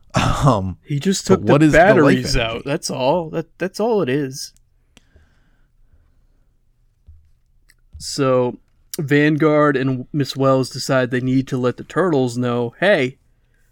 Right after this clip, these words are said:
Speaker 2: uh, the whole town's dead." So that, that, that may
Speaker 1: <laughs> Heads up.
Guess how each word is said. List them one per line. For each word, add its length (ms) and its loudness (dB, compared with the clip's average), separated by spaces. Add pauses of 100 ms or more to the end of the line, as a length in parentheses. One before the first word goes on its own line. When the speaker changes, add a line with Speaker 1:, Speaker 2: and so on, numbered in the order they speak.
(200)
Speaker 2:
uh, 360 2 (120)
the 100 -4
whole 160 2
town's 460 0
dead." 480 -4 (760)
So 140 -12
that, 220 -4
that, 160 -2
that 300 -2
may 440 0 (240)
Speaker 1:
<laughs> 100 -14
Heads 220 2
up. 280 2